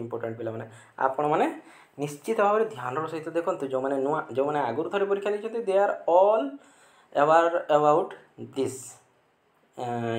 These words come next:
information, but those who are new candidate, newly passed out, they, for them an important information for you all the about the selection procedure। ଆଉ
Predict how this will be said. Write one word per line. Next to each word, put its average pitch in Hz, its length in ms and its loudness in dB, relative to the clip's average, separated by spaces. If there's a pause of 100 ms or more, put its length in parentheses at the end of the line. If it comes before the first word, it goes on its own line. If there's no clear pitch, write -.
information, 110 480 -6 (380)
but 202 140 4 (160)
those 196 200 0
who 180 180 -2
are 180 180 4
new 143 160 -4
candidate, 147 560 0 (420)
newly 170 380 -2
passed 135 420 0
out, 127 320 2 (500)
they, 151 140 0 (160)
for 180 120 4 (100)
them 175 260 4 (420)
an 151 200 -2
important 151 460 -2
information 139 520 -4
for 131 160 2
you 131 180 -2
all 127 160 2
the 170 140 2 (100)
about 123 280 0
the 165 160 -4
selection 117 480 -4
procedure। 113 360 -6 (500)
ଆଉ 151 100 6